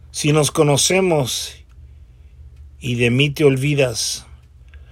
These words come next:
No has perdido nada. Pero si has conocido a Jesucristo,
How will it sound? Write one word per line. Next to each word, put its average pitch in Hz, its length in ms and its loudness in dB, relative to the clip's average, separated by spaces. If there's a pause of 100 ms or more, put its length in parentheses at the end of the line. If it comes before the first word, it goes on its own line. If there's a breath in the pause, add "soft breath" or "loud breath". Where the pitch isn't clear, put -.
(200 soft breath)
No 151 100 0
has 160 100 -2
perdido 170 500 2
nada. 143 480 0 (1400 soft breath)
Pero 131 220 2
si - 160 0
has 147 100 0
conocido 160 580 2
a 135 40 4
Jesucristo, 135 1000 -6